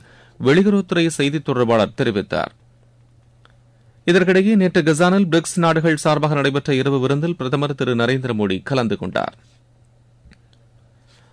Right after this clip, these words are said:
மருத்துவத்துறையில் உலகின் தலைசிறந்த நாடாக இந்தியா திகழ்வதற்கு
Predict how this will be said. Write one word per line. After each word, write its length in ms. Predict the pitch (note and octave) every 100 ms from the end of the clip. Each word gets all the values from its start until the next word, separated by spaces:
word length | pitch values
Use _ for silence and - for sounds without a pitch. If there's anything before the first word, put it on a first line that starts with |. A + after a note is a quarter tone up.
| _ -
மருத்துவத்துறையில் 840 | C#3+ A3+ A#3 A#3+ G#3+ F#3 F3 G3 -
உலகின் 440 | C3+ D#3+ F3+ F3+
தலைசிறந்த 560 | D3+ C#3+ D#3+ E3+ E3 D#3+
நாடாக 440 | C#3+ C#3 C3+ C#3+
இந்தியா 340 | B2 C#3 D3
திகழ்வதற்கு 720 | C3+ B2 B2+ A#2+ A#2 A#2 -